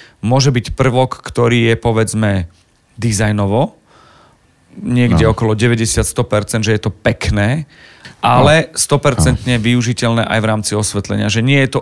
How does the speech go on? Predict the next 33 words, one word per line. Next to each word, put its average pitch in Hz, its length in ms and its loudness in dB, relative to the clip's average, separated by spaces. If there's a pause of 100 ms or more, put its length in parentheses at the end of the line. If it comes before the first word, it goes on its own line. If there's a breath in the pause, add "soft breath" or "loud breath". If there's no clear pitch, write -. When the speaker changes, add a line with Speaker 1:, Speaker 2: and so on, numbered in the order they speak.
Speaker 1:
iba 123 280 2
pekné, 101 400 -4
že 101 140 -4
tu - 80 -4
sa 123 140 -2
to 120 100 -2
tiež 113 240 0
spája. 101 480 -2 (100)
Speaker 2:
Áno, 101 280 4
tam, 82 280 2
tam 82 160 2
by 82 120 2
mala 80 200 4
byť 76 200 0
tá, 76 180 2 (160)
tá 78 120 2
funkčnosť, 76 540 0
e, 76 80 4 (320)
ten 76 160 2
dizajn 76 380 2
ako 73 240 0
ruka 80 200 4
v 82 80 6
ruke 85 280 4
a, 85 200 6 (280)
a - 140 0 (320)
je, 101 340 0 (480)
povedzme 95 360 4
si - 120 2
úprimne, 80 340 2
veľakrát 78 420 4
je 73 120 2
to 73 140 2